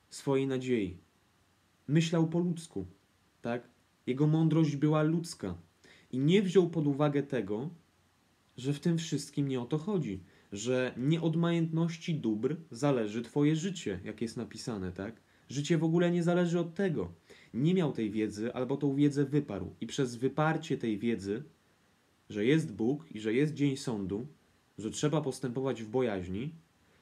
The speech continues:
podjął tragiczną decyzję. Podjął decyzję zaufania swojemu bogactwu, tak? E, także macie tu uka-, ukazaną mądrość Boga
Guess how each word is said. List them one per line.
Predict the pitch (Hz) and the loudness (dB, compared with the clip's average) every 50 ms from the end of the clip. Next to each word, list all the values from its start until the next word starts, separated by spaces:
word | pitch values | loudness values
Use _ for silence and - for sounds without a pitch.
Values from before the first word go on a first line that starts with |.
| _ _ _ _ _ _ _ - | _ _ _ _ _ _ _ -2
podjął | 147 139 131 139 143 139 135 | -2 0 2 4 4 2 2
tragiczną | 139 135 123 117 117 113 - - 123 113 110 | 0 -4 -6 -4 -6 -6 -6 -4 -4 -2 -2
decyzję. | 113 113 - - 127 110 101 101 92 90 - - _ - | -2 -2 -2 -2 -4 -4 -4 -6 -12 -12 -14 -12 _ -2
Podjął | 131 143 156 156 151 | 0 2 4 4 4
decyzję | 143 135 127 - 131 123 120 131 127 | 4 2 0 -2 -4 -2 0 0 0
zaufania | 117 135 117 - 117 113 - 117 113 110 107 | 0 0 -2 -2 -2 -4 -4 -2 -2 -2 -4
swojemu | 107 - - - 104 101 98 95 92 92 92 92 - _ _ _ _ _ _ _ _ _ _ - | -6 -8 -6 -4 -2 -2 -2 -2 -4 -4 -6 -8 -12 _ _ _ _ _ _ _ _ _ _ -2
bogactwu, | - 147 143 160 170 165 165 - - - - 98 | 0 2 2 2 2 0 -2 -6 -12 -10 -10 -8
tak? | 95 95 101 113 110 - _ _ _ _ _ _ _ _ _ _ _ _ _ _ _ - - - - | -6 -6 -6 -8 -10 -14 _ _ _ _ _ _ _ _ _ _ _ _ _ _ _ -20 -18 -12 -10
E, | 101 98 101 101 101 98 | -8 -6 -4 -4 -4 -4
także | 95 120 117 117 123 139 | -4 -4 -4 -2 -2 0
macie | 139 143 143 151 151 | 0 0 0 0 0
tu | 151 147 143 | 0 0 0
uka-, | 139 - 139 131 - | 0 0 -2 -4 -6
ukazaną | 131 131 - 131 127 143 135 117 104 98 98 | -6 -4 -4 -2 0 0 -2 -2 -2 -2 -2
mądrość | 101 127 151 151 139 123 104 95 95 - - - | 0 0 2 2 2 0 0 -4 -6 -10 -16 -16
Boga | - 92 104 127 123 101 95 101 113 160 196 | -12 -8 -4 -4 -4 -2 -2 -4 -4 -6 -6